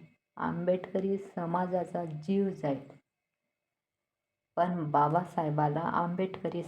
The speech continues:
समाजातून काढणं शक्य नाही. मग त्याच्यासाठी देवाचा देव जरी उतरला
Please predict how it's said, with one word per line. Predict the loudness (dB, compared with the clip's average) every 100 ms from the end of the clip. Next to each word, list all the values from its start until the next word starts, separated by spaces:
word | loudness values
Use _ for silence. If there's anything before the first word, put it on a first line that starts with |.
| -2
समाजातून | 0 0 0 0 0 -6 -10 0
काढणं | 0 0 -4 -4 -6 -6 -16 -14
शक्य | -4 -4 -4 -8 -4
नाही. | -4 -4 -8 -12 -20 _ _ _ _ _ _ _ _
मग | -6 -6 0
त्याच्यासाठी | 4 4 2 2 2 2
देवाचा | 2 4 6 6 2 0 0 0 0
देव | 2 2 2
जरी | 4 4 4
उतरला | 0 0 -10 _ -8 -8 -2 -2 0 -6